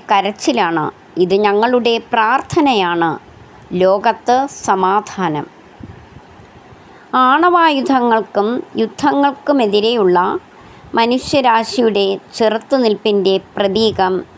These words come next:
എന്ത്? ഹിരോഷിമയിലെ പെൺകുട്ടിയും കടലാസു കൊറ്റികളും. അടുത്ത ക്ലോദ് കോൽവിൻ. ക്ലോദ് കോൽവിൻ എപ്പോൾ എവിടെ ജനിച്ചു?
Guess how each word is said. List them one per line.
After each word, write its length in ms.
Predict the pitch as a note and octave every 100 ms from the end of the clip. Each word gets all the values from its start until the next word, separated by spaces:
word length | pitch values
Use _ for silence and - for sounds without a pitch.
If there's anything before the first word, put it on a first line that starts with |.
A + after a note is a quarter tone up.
| F#3
എന്ത്? 300 | F3+ F3 E3+ - - - - - - - -
ഹിരോഷിമയിലെ 1040 | A3 G3+ G#3 G3+ - A3 A3 A3 G#3+ C4 G4+ - - - -
പെൺകുട്ടിയും 760 | A3 G#3+ A3+ G#3 A#3+ B3 D4 - -
കടലാസു 680 | G#3+ G#3+ A3+ A3 - - -
കൊറ്റികളും. 640 | - G3 - G3 F3 D#3+ - - - G3
അടുത്ത 340 | G3 E3+ - F#3 G3 F4+ - - - - - B3+
ക്ലോദ് 480 | A3 A3 A3 C#4+ F#4+ - - -
കോൽവിൻ. 460 | G#3 F3+ E3 E3 - -
ക്ലോദ് 420 | D#4 C4 C4+ C#4+ D#4+
കോൽവിൻ 600 | - A3 G#3 G3+ A#3+ -
എപ്പോൾ 540 | G#3+ A3 - B3 C4 B3+
എവിടെ 440 | G3+ G3+ A3 A3+ A#3
ജനിച്ചു? 600 | F#3 F#3 F3 - E3